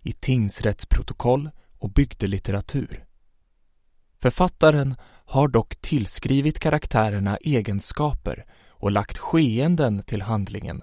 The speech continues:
som saknar historiska belägg.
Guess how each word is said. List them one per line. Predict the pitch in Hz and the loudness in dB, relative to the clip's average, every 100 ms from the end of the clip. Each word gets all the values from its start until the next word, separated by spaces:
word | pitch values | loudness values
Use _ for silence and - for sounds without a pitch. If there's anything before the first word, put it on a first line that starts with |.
| - _ | -18 _
som | - 95 | -10 -6
saknar | - 143 113 - - 151 131 - | 0 4 4 2 -2 0 0 -4
historiska | - 107 - 87 - - | -8 -8 -6 -6 -8 -10
belägg. | - 101 117 - - | -10 -6 -8 -8 -18